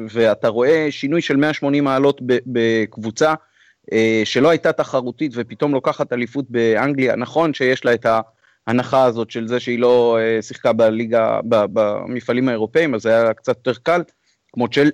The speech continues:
כמו לסטר שנה קודם, שהחזיקה, אה, הרכב שרץ לאורך העונה, וזה נתן לה יתרון מאוד מאוד גדול. אני חושב שאם יהיה מאמן שיצליח פה,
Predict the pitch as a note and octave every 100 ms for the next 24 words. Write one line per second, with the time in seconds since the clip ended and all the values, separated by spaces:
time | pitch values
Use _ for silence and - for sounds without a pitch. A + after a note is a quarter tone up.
0 | - C#3+ C3 A2+ C3 C3+ - E3 C3+ C#3+
1 | C#3+ - C#3+ C3+ A#2 A#2 A#2 A2+ G#2+ G#2
2 | - A2 A#2+ B2 C3+ B2 A2+ - _ _
3 | _ A2 A2 G#2 G#2+ - C#3 - A2+ C3
4 | C3+ A#2+ B2 B2+ A#2+ A2 A2 A#2 C3+ A2
5 | G#2+ G#2+ G#2+ B2+ A#2+ A2+ A2+ G#2+ A2 -
6 | A#2 A#2+ A#2 G#2+ A2 G2+ A2 C3 F#3 -
7 | _ - - _ _ A2+ A2+ B2 - F#3+
8 | - C#3+ C3 B2+ B2+ E3 G3 F3 D3 C3
9 | D3+ D3 A#2+ A2 - C3+ D3+ D#3+ - G3+